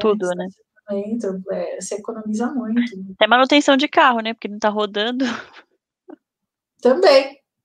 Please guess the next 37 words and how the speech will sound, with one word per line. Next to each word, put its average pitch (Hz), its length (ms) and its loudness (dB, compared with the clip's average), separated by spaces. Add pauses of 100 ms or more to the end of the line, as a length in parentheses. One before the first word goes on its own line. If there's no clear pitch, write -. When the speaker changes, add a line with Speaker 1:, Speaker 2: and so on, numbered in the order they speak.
Speaker 2:
também. 247 440 -2
<laughs> - 840 -6
O 269 60 10
Speaker 1:
Põe 262 100 6
Speaker 2:
carro 269 200 8
Speaker 1:
na 208 120 8
Speaker 2:
dura 262 100 6
Speaker 1:
ponta 220 260 6
Speaker 2:
mais. 240 80 4
Speaker 1:
do 226 100 8
lápis, 220 500 4
é. 220 340 0 (1000)
O 220 60 -4
Speaker 2:
A 233 60 -2
Speaker 1:
carro 214 180 6
Speaker 2:
gente 247 80 4
Speaker 1:
agradece. 233 440 -2 (560)
Speaker 2:
Sim, 277 580 -2
sim. 247 340 -2 (840)
Mas, 240 220 4
é, 254 180 4 (120)
aí, 233 520 0 (400)
voltando 277 540 4
pro 294 200 -6 (100)
tema 285 280 4
da 262 100 2
Europa, 214 640 4 (320)
né? 226 320 -8 (420)
Aqui, 226 720 0 (160)
uma 233 160 2
das 262 180 6
coisas 269 200 -2
que 269 60 2
eu 254 80 2
tava 254 220 2
falando 233 560 2
aqui, 214 460 -2